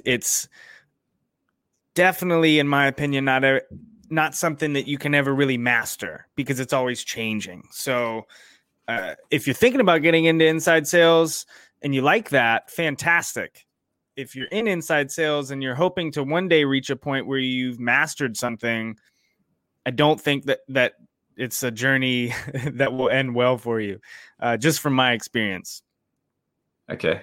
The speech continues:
Speaker 2: No, that, I completely agree. And would you say that's, James, 'cause there's never a predictable, predictable outcome? As much as you can practice, you never know what the customer on the other end of the phone or the conversation is gonna say.
Speaker 1: Yeah, well,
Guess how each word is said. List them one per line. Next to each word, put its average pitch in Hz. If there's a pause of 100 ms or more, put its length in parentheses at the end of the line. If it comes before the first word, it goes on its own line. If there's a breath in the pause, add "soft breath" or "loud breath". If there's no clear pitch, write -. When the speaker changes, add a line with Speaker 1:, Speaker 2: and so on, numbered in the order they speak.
Speaker 2:
No, 117
that, 110
I 110
completely 113
agree. 107
And 104
would 107
you 135
say 135
that's, 120
James, 120
'cause 113
there's 110
never 113
a 110
predictable, 101 (260)
predictable 113
outcome? 107
As 101
much 123
as -
you 110
can 107
practice, 107
you 110
never 107
know 101
what 101
the 107
customer 107
on 101
the 101
other 101
end 98
of 98
the 98
phone 101
or 92
the 92
conversation 98
is 98
gonna 92
say. 92 (680)
Speaker 1:
Yeah, 240
well, 170